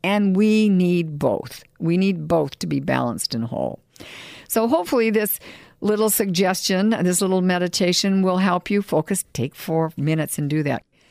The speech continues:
But I want to close today's show with a poem by Mary Oliver, one of America's greatest poets, who unfortunately we lost last year.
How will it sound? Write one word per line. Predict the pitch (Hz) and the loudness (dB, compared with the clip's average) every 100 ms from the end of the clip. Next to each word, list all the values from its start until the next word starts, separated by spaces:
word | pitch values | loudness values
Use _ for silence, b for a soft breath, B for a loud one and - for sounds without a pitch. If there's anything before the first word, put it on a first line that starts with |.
| b b b b b | b b b b b
But | 202 214 | 0 2
I | |
want | 233 311 | 2 0
to | 370 | 0
close | - 247 233 | 0 2 2
today's | 220 196 180 | 2 2 2
show | - 170 170 | 2 2 2
with | 165 | 0
a | 175 | -2
poem | - 170 165 | -2 0 2
by | 165 156 | 2 0
Mary | 156 151 160 | 2 2 2
Oliver, | 127 117 117 131 | 2 0 -2 -6
one | 147 156 | -4 -2
of | 151 | -2
America's | 151 160 156 160 147 | 0 0 0 0 -8
greatest | 131 139 175 196 185 - | -6 0 2 2 -2 -4
poets, | 139 127 139 | -4 -4 -6
who | 170 | -6
unfortunately | 175 180 269 302 185 143 160 | -4 -2 0 0 -2 0 0
we | 156 156 | 0 -2
lost | 151 135 110 85 | -2 -4 -6 -12
last | 67 - - | -14 -14 -18
year. | 73 73 | -18 -20